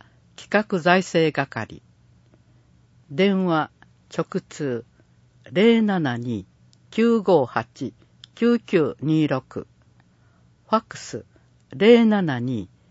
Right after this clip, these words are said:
九五八九九零零。借金問題解決のための土曜日曜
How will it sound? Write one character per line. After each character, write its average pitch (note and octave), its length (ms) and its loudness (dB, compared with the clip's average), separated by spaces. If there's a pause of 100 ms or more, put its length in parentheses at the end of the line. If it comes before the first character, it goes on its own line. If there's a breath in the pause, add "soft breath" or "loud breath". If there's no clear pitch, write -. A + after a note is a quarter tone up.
(200)
九 A#3 300 2
五 F3 260 2
八 - 500 -8 (400)
九 A#3 240 0
九 C#3 440 -2
零 D3 280 -2
零。 A2+ 300 -8 (2500)
借 - 360 -4
金 C4+ 280 6
問 C4 180 4
題 A#2+ 220 -4
解 F#3 260 -2
決 F#3+ 260 -2
の E3 160 0
た D#3 160 -4
め C#3 140 -2
の A2 240 -6 (640 soft breath)
土 F3+ 180 0
曜 G#3+ 280 6
日 D3+ 400 -4
曜 G#2+ 320 -2